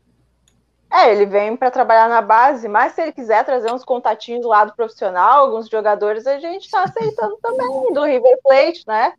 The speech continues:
Speaker 2: Não tem
Speaker 1: Já
Speaker 2: problema.
Speaker 1: que o River tá, tá aí fazendo meio que um leilão de jogador, quem sabe ele, né, coloca, conhece os caras,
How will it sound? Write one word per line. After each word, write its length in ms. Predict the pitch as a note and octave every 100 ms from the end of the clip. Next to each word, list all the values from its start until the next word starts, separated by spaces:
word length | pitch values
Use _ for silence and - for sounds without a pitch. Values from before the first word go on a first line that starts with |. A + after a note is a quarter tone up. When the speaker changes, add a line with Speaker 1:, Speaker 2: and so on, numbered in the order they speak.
| _
Speaker 2:
Não 80 | A3+
tem 160 | B3
Speaker 1:
Já 80 | -
Speaker 2:
problema. 280 | A3 A#3 C#4+
Speaker 1:
que 60 | A#3+
o 100 | B3
River 220 | C4 C4
tá, 380 | B3+ B3 A#3+ G#3+
tá 80 | C4
aí 180 | A3+ A3
fazendo 440 | - C4 A3+ A#3+
meio 240 | A#3+ A#3+ B3
que 80 | C4
um 120 | A#3
leilão 560 | A#3+ A3 A3 G#3+ C#4
de 60 | B3+
jogador, 580 | B3 A3 A3 G#3 A#3+ E4+ A#4+ -
quem 180 | D5+ D5+ -
sabe 360 | D4+ D4+ D#4
ele, 400 | D4 B3 A#3+ A#3
né, 240 | G#3+ G#3+ A3
coloca, 560 | A3+ G#3+ A3 A3+ G3 _ _
conhece 480 | A#3 A#3+ A3+ A#3 C4
os 100 | -
caras, 540 | C#4 A#3+ E4 F#4+ -